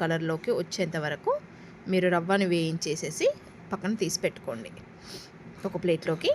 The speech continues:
ఇలా తీసి పెట్టేసుకొని మరొక పక్కన ఆనియన్స్ సన్నగా, ఒక పెద్ద ఆనియన్ సన్నగా, నెక్స్ట్ ఒక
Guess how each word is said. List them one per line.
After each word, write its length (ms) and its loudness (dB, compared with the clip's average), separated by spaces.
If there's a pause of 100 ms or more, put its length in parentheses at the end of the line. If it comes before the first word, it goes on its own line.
(340)
ఇలా 200 4
తీసి 220 2
పెట్టేసుకొని 520 0 (640)
మరొక 340 8
పక్కన 260 4 (240)
ఆనియన్స్ 460 4
సన్నగా, 400 4 (340)
ఒక 160 0
పెద్ద 120 4 (120)
ఆనియన్ 320 0
సన్నగా, 380 0 (600)
నెక్స్ట్ 260 4
ఒక 80 4